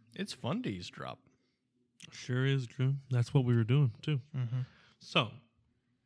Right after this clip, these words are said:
Speaker 2: like I said, there was this long table, like, ten seats. On the left-hand side, bi-, a small guy, but stocky.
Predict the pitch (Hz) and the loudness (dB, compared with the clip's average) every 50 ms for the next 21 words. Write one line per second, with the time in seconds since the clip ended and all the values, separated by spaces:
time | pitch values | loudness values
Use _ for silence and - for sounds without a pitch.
0 | _ _ _ _ _ _ _ _ 123 117 110 113 110 104 - - - 110 98 95 | _ _ _ _ _ _ _ _ -10 -6 -4 -4 -4 -6 -8 -8 -8 -8 -8 -8
1 | 101 107 107 113 113 113 113 110 104 113 110 - 110 104 107 120 _ _ - 127 | -10 -6 -2 0 0 2 0 0 -2 -4 -6 -8 -10 -14 -18 -20 _ _ -20 -12
2 | 113 113 123 131 143 156 143 135 127 117 110 107 107 107 - _ _ 113 107 95 | -8 -4 -2 0 0 0 0 0 0 0 0 -2 -4 -8 -10 _ _ -10 -10 -10
3 | - - - 131 127 123 - - - 120 104 98 92 - - - _ _ _ _ | -8 -6 -4 -2 -2 -2 -4 -4 -6 -6 -6 -6 -8 -12 -20 -20 _ _ _ _
4 | _ _ _ _ _ _ _ _ _ _ _ _ _ _ _ - 147 147 147 143 | _ _ _ _ _ _ _ _ _ _ _ _ _ _ _ -2 0 2 4 4
5 | 143 143 143 139 120 - - - - - - - - _ _ _ _ - 127 131 | 4 2 2 0 0 -2 -8 -12 -12 -14 -16 -18 -20 _ _ _ _ -8 -4 -2
6 | 135 147 151 147 147 156 156 147 143 127 - - - 131 131 127 120 113 107 104 | 0 0 0 -2 -2 -2 0 0 0 -2 -4 -4 -4 -2 -2 0 0 -2 -2 -6
7 | - _ _ _ _ _ _ _ _ _ _ _ 113 107 104 - 123 123 113 123 | -10 _ _ _ _ _ _ _ _ _ _ _ -16 -10 -4 -2 -2 -2 -2 -4
8 | 113 - - - - 135 131 131 151 180 208 190 147 110 104 98 98 104 113 113 | -8 -8 -8 -6 -2 0 2 2 2 2 0 -2 -4 -4 -4 -6 -8 -8 -10 -12
9 | - _ _ _ _ _ - 117 107 - - - - 135 135 147 147 - - 110 | -14 _ _ _ _ _ -14 -12 -10 -10 -10 -8 -6 -4 -4 -4 -4 -6 -10 -16
10 | 104 - | -18 -20